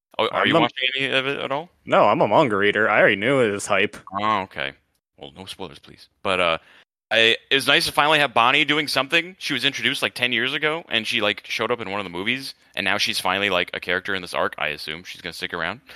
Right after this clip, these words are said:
Speaker 1: So it's cool that she's in that. And then we're finally getting some information on Vegapunk, a character that we heard also years and years ago, the guy basically who created, like, all the technology in the world of One Piece.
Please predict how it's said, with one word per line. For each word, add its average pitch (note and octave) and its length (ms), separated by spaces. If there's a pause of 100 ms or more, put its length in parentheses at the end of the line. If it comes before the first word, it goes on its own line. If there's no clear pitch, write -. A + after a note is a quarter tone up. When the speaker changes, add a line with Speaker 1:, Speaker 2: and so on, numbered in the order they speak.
(260)
Speaker 1:
So - 120
it's F#2 100
cool A2+ 240
that - 100
she's F#2 300
in F2+ 120
that. G2 220 (340)
And G#2 120
then A2 60
we're A2+ 80
finally G#2+ 340
getting G#2 220
some G#2 140
information F#2+ 440
on F2+ 140
Vegapunk, G#2 560 (100)
a - 40
character F#2 540 (220)
that G2 120
we G2 100
heard F#2+ 360 (220)
also A#2 480
years A#2 460
and A#2 80
years A#2+ 240
ago, C3+ 300
the B2+ 60
guy G2 280
basically F2+ 460
who E2 100
created, E2 420
like, D#2+ 220
all E2+ 220
the D#2+ 80
technology F2 580
in E2+ 40
the E2 80
world E2 200
of E2+ 80
One E2+ 160
Piece. F#2 280